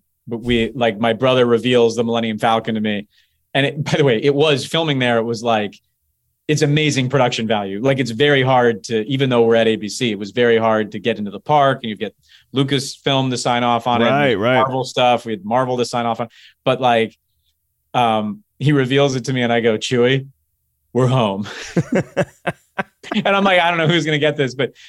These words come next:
Speaker 1: to me, that moment when, uh, Harrison Ford said that, th-, those trailers are amazing. I'm gonna go, okay, I'm gonna go best trailers, dude. Let's just abandon the Back to the Future thing,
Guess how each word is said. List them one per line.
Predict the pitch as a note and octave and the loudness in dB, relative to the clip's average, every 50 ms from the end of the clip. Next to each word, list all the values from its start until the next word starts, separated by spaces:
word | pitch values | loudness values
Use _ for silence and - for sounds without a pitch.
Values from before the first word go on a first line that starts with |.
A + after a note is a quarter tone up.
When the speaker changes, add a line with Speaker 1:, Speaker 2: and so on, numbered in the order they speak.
| - _ | -20 _
Speaker 1:
to | - C#3+ | -4 -2
me, | B2 C3+ D#3 F3 E3 C#3 | 0 0 0 0 2 2
that | C#3 C#3 C#3 C#3+ | 2 2 2 2
moment | C#3+ C#3+ C3+ C3+ C3+ A2+ | 2 2 2 2 0 0
when, | B2 B2 B2 A#2 A#2 A2+ | 0 -2 -2 0 0 0
uh, | A2+ A2 A2 G#2+ G#2 G2+ - _ _ _ _ _ _ _ _ _ - | 0 2 2 0 0 -2 -6 _ _ _ _ _ _ _ _ _ -6
Harrison | B2+ B2 A#2 A2+ G#2+ - A2+ A2 | -2 0 0 0 0 -2 -8 -6
Ford | - A#2 A2+ A2 A2 G#2 | -2 0 0 0 0 -2
said | - - A2+ G#2+ | -2 -2 -2 0
that, | G#2+ G#2+ G#2 G2+ G2+ - _ _ _ _ _ _ _ _ - G#2 | 0 0 -2 -2 -4 -8 _ _ _ _ _ _ _ _ -6 -2
th-, | C3+ C3+ C#3+ | -2 0 0
those | D#3 E3 F3 D#3+ | 0 0 0 -2
trailers | D#3+ - E3+ D#3 D3 D3 C#3+ C#3+ C#3+ C#3 B2 C3+ | -2 0 2 2 4 4 4 4 2 2 0 -2
are | C3+ C3 C3 B2+ A#2 - _ _ | -2 -2 -2 -4 -6 -8 _ _
amazing. | C#3+ B2+ B2+ B2+ B2 B2 B2+ A#2+ A#2+ B2 A#2+ G#2+ | -6 -4 -2 -2 -2 -2 -2 -4 -4 -4 -4 -2
I'm | - D3+ | -2 0
gonna | E3+ D#3 | 0 0
go, | - | 0
okay, | D#3+ D3+ C#3 - - | 2 2 0 0 0
I'm | - | 0
gonna | D#3 F#3 | 0 0
go | F#3+ | -2
best | E3 B2+ - D#3 D3 C#3+ - - | -2 0 0 0 0 0 -2 -4
trailers, | - - D3 B2+ A2 G#2+ G2+ - | -4 0 0 2 2 0 -2 -4
dude. | - C3 A#2+ | -6 -2 0
Let's | C#3 C3+ C3+ | 0 0 0
just | - F3+ D#3 - - - | -2 -4 -4 -4 -6 -6
abandon | - B2 - B2 B2 B2 B2+ B2+ B2 | -6 -2 0 0 0 2 0 0 0
the | A#2+ G#2+ | 0 0
Back | - B2 A#2 A2 - | 0 0 0 0 -2
to | A#2+ | -6
the | G#2 | -8
Future | A#2 G#2+ - G#2+ | -10 -10 -10 -8
thing, | - - A2 G#2 | -6 -4 -4 -4